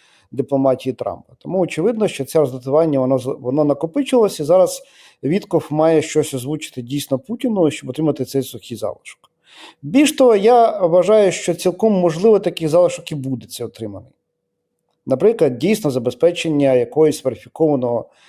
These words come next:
часу на не-, нанесення ударів по енергетичній сфері. Принаймні зараз ми частково це спостерігаємо. Те саме можемо сказати і про, е, зокрема, море. Е, е,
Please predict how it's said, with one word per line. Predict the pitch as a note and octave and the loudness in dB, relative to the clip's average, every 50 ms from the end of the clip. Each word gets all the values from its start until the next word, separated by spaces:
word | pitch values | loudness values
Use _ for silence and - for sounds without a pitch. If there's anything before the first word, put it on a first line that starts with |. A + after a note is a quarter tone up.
| _ _ _ _ _ | _ _ _ _ _
часу | - - - E3+ F3 F3+ E3+ - - D3+ C3+ B2 A2 A2+ A2+ | -4 0 2 4 4 4 2 0 0 -2 -2 -2 -6 -10 -4
на | A#2+ C3 C#3+ C#3+ | -2 0 2 2
не-, | C3+ C#3 C#3 | 2 2 2
нанесення | C3+ C3+ C#3+ C#3 C#3+ D3+ D#3+ D#3 - C#3+ C3+ C3 B2+ B2 | 2 2 2 4 4 2 2 0 0 -2 -2 -2 -2 -2
ударів | A#2+ A#2+ A#2 C3+ C#3+ C#3+ C#3 B2+ A#2+ A2 | -4 -2 2 2 2 4 2 0 -2 -2
по | - B2 | -4 -4
енергетичній | A#2 A2+ A2 G#2 A#2+ A2+ - C3 A#2+ - - A2+ G#2+ | -4 -4 -6 -10 -10 -8 -8 -8 -10 -10 -12 -14 -14
сфері. | - - - - - - _ _ _ _ _ _ _ _ _ _ _ _ _ _ _ _ | -14 -16 -18 -20 -20 -20 _ _ _ _ _ _ _ _ _ _ _ _ _ _ _ _
Принаймні | - C3 C#3+ D3 C#3+ C3+ A#2+ | -2 0 2 2 2 0 2
зараз | B2 E3+ G3 F#3+ - - - | 2 4 4 4 2 0 -4
ми | C3+ | -6
частково | B2 B2 A#2 - - D3+ D3 C#3+ | -6 -6 -10 -6 -2 0 2 2
це | C#3+ - | 0 -2
спостерігаємо. | - - - A2+ - - - G#2 F2 - - - - _ _ _ _ _ _ _ _ _ _ _ _ _ _ _ _ _ _ _ _ _ _ _ _ _ _ _ _ _ _ _ _ _ | -8 -14 -16 -14 -14 -14 -16 -16 -16 -16 -20 -20 -20 _ _ _ _ _ _ _ _ _ _ _ _ _ _ _ _ _ _ _ _ _ _ _ _ _ _ _ _ _ _ _ _ _
Те | - F#3 | -2 0
саме | - B3+ A#3+ | 2 2 2
можемо | A3 G3 F#3 E3 | 2 2 0 -2
сказати | - - F#3 F#3 - D#3 | 0 0 0 0 0 -2
і | C#3+ | -4
про, | D3+ - D3 D3 C#3 C#3 C#3 - - C3+ C3 B2+ B2+ B2+ B2 B2 B2 A#2+ A#2 A2+ | -2 0 2 4 4 4 2 0 0 0 2 4 4 4 4 2 0 0 -4 -6
е, | A2+ | -10
зокрема, | A2 A#2 - C3+ C#3 D3+ C#3+ | -14 -10 -6 -2 0 0 0
море. | C3 C3 B2 A2+ G#2+ - - - _ _ _ _ _ _ _ _ _ _ _ _ _ _ _ _ _ _ _ _ _ _ _ _ _ _ _ - | 0 0 -2 -4 -4 -6 -10 -14 _ _ _ _ _ _ _ _ _ _ _ _ _ _ _ _ _ _ _ _ _ _ _ _ _ _ _ -4
Е, | - C3 | -2 0
е, | C3 C3 C3 B2+ B2+ A2+ | 2 4 4 2 2 0